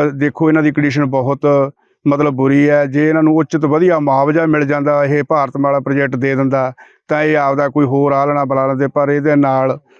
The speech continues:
ਸਾਨੂੰ ਲੱਗਦਾ ਵੀ ਬਹੁਤ ਬੇਇਨਸਾਫੀ ਹੋਈ ਹੈ। ਪਰ ਹੁਣ ਜਿਹੜੀ ਕੋਠੀ ਸ਼ਿਫਟ ਕਰਨ ਦੀ ਗੱਲ ਆਈ ਸੀਗੀ, ਜਦੋਂ ਐਂਡ 'ਤੇ ਜਾ ਕੇ ਵੀ ਚਲੋ ਜੀ ਜੋ ਵਾਰਡ ਬਣ ਗਿਆ ਉਹ ਤਾਂ ਬਣ ਹੀ ਗਿਆ,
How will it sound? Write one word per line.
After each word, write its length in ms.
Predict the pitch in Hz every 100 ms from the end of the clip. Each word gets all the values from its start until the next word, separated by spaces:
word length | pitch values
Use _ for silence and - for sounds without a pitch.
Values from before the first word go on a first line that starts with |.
| -
ਸਾਨੂੰ 320 | 147 143 151
ਲੱਗਦਾ 260 | 143 139 147
ਵੀ 60 | 139
ਬਹੁਤ 300 | 147 151 139
ਬੇਇਨਸਾਫੀ 640 | 139 139 127 143 135 147 139
ਹੋਈ 280 | 123 127
ਹੈ। 180 | 143 147 - _ _ _ _ 160
ਪਰ 140 | 156
ਹੁਣ 240 | 143 160 170 330 320 143 _ _ _ 143
ਜਿਹੜੀ 220 | 165 175
ਕੋਠੀ 340 | 170 160 - 151
ਸ਼ਿਫਟ 360 | - 143 139
ਕਰਨ 280 | 160 160 156
ਦੀ 120 | 160
ਗੱਲ 180 | 156 151
ਆਈ 180 | 151 151
ਸੀਗੀ, 280 | 127 156 156
ਜਦੋਂ 220 | 147 151
ਐਂਡ 220 | 143 156
'ਤੇ 140 | 156 160
ਜਾ 160 | 151 139
ਕੇ 100 | 151
ਵੀ 100 | 143
ਚਲੋ 240 | 156 156
ਜੀ 140 | 147 147
ਜੋ 200 | 151 147
ਵਾਰਡ 260 | 139 143
ਬਣ 220 | 143 143 143
ਗਿਆ 100 | 147
ਉਹ 60 |
ਤਾਂ 100 | 147
ਬਣ 160 | 139 151
ਹੀ 100 | 165
ਗਿਆ, 240 | 156 151